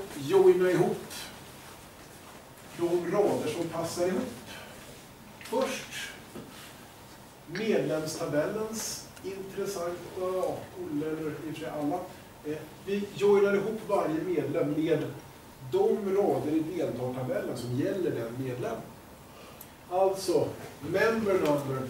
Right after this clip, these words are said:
ska vara lika med member här. Så att vi kopplar upp Olle med rad ett, Olle med rad två, Olle med rad tre, nummer två Stina med den här raden med en tvåa på och Saddam med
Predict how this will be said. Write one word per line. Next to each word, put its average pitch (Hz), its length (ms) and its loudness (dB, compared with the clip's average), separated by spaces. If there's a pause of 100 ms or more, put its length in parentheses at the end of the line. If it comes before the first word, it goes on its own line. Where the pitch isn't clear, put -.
ska 160 220 -2
vara 156 160 2
lika 135 260 2
med 131 240 -4
member 175 340 2
här. - 120 -6 (300)
Så 202 60 -6
att 208 120 -2
vi 233 80 -4
kopplar 208 260 4
upp 196 160 2 (120)
Olle 156 400 2 (140)
med 143 140 2
rad - 200 0
ett, - 400 -6 (120)
Olle 131 300 -2
med 170 160 -4
rad 135 160 2 (120)
två, - 60 -2
Olle 156 480 -2
med 135 180 -2
rad 123 180 -2 (140)
tre, 123 280 0 (880)
nummer 185 260 0 (100)
två 151 160 0
Stina 190 640 -2 (100)
med 151 200 2 (140)
den 147 100 -2
här 127 160 -2
raden 190 360 -2
med 196 80 -8
en 196 60 -8
tvåa 311 280 -4
på 359 260 -4 (380)
och 427 280 6 (840)
Saddam 151 640 4
med 139 200 -2